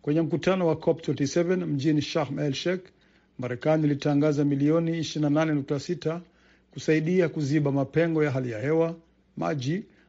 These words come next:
na kushirikiana kuandaa mifumo ya tahadhari ya mapema barani Afrika, dola milioni ishirini na nne kuimarisha mifumo ya kikanda ya bima za athari ya mabadiliko ya hali ya hewa, dola milioni ishirini na tano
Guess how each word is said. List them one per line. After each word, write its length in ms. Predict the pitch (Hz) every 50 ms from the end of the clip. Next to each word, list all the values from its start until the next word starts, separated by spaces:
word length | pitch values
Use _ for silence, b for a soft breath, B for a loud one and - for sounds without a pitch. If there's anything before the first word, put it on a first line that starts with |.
| b b -
na 80 | 127
kushirikiana 680 | 113 - - - 135 135 131 - 160 160 160 156 156 147
kuandaa 380 | 147 - 151 147 147 151 151
mifumo 520 | 147 147 139 143 - 170 180 175 170 170 156
ya 80 | 147
tahadhari 600 | 131 - 143 131 135 131 139 135 127 127 139 147
ya 60 | 131 110
mapema 540 | 107 107 - - 151 156 160 160 156 156
barani 340 | 147 135 139 127 117 113 113
Afrika, 480 | 117 147 139 - 160 - - 160 165 165 165 b b b b b b b b b b -
dola 280 | 127 135 156 170 180
milioni 320 | 170 165 156 160 160 160 156
ishirini 220 | 147 - 160 143
na 100 | 143 139
nne 300 | 151 175 175 175 185 208 - _
kuimarisha 560 | - 127 120 117 113 120 131 143 139 - 151
mifumo 480 | 139 135 131 - - 165 170 165 160 151
ya 60 | 143
kikanda 540 | 120 127 - - 143 127 117 117 139 170 180 b b b b b b b _
ya 100 | - 120
bima 320 | 127 135 160 180 175 170 156
za 200 | 135 151 156 -
athari 460 | 165 156 - - 170 160 170 180 202 - -
ya 80 | 156 117
mabadiliko 540 | 123 110 123 127 127 135 143 151 147 -
ya 100 | 147 135
hali 200 | 123 127 120 113
ya 60 | 107 -
hewa, 340 | 127 156 165 165 165 165 165 b b b b b b b b -
dola 260 | 127 143 165 185 180
milioni 300 | 170 160 160 160 160 156
ishirini 200 | 147 - - 139
na 60 | 143
tano 360 | 135 - 160 160 165 170 175